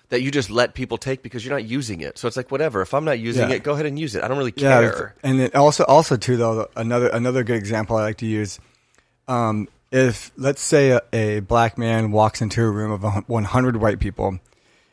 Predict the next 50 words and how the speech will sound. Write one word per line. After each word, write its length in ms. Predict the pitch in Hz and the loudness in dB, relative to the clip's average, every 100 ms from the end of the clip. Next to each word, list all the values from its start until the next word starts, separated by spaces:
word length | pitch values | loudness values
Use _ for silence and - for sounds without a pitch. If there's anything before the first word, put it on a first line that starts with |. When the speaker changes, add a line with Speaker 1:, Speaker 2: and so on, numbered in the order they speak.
| _ - | _ -4
Speaker 2:
it 120 | 127 | 2
is 280 | 131 123 110 120 | 4 4 0 -8
just 440 | 104 113 160 - | -2 2 2 4
as 180 | 180 151 | 0 2
racist 680 | 127 139 151 127 104 101 - _ | 2 2 2 0 0 -2 -10 _
for 500 | _ - 123 117 110 - | _ -4 2 4 2 -2
that 380 | 117 101 120 - _ _ _ _ | -10 0 0 0 _ _ _ _
white, 340 | 110 120 139 - _ _ | -4 0 0 -4 _ _
for 140 | - 123 | -6 0
those 200 | 120 110 | 0 0
one 180 | 104 107 | -2 -2
hundred 300 | 120 135 123 | 2 2 4
white 200 | 131 127 | 2 0
people 460 | 123 104 104 107 - _ _ - | -2 -2 -2 -2 -8 _ _ -8
to 280 | 123 120 107 | -2 0 0
assume 520 | 107 - - 151 143 | -2 -4 0 2 4
that 100 | 123 | 4
that 240 | 101 123 - | 2 2 2
black 260 | 123 127 | 2 2
man 340 | 123 110 104 104 | 2 0 0 0
is 220 | 107 98 | -2 -2
racist, 640 | 95 113 - - - - - _ _ | 2 2 2 -2 -4 -8 -18 _ _
I 100 | - | 4
mean, 140 | 143 127 | 6 6
is 200 | 120 110 | 6 2
a 80 | 113 | 2
criminal, 480 | - 147 110 107 101 - _ | 2 4 2 0 -4 -16 _
just 260 | - 135 - | 2 2 6
like 220 | 135 - | 4 4
it's 200 | 120 - | -2 0
a, 240 | 113 104 101 | 0 -2 -4
it's 220 | 117 95 | -4 -4
just 260 | - 139 - | 0 0 2
like 140 | 135 | 2
it's 180 | 117 - - _ 107 | 2 -4 -10 _ -4
just 260 | 127 117 | 0 0
as 140 | 135 104 | 0 2
racist 520 | 110 110 123 107 - | 4 4 2 -2 -6
for 120 | 113 | -2
that 260 | 107 101 98 | 0 0 0
black 300 | 107 113 - | 2 2 0
man 200 | 107 98 | -2 0
to 120 | 104 | 0
assume 360 | 95 - 113 | 0 0 0
those 160 | 101 95 | 0 -2
hundred 240 | - 104 | 0 0
white 140 | 95 101 | 0 0
people 200 | 98 92 | -2 -4
are 80 | 90 | -2
racist. 460 | 101 - - - | -2 -4 -14 -18